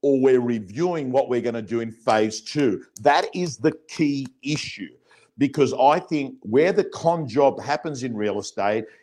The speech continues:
is someone that goes in and sells phase one,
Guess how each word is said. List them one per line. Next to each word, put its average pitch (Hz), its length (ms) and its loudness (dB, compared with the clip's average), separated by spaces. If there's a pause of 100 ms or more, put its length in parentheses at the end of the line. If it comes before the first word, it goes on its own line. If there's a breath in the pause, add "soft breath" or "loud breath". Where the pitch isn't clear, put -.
is 123 200 -2
someone 156 340 0
that 127 160 -4
goes 123 280 2
in 120 120 -2
and 107 140 -4
sells 117 320 0
phase 123 380 2
one, 117 380 0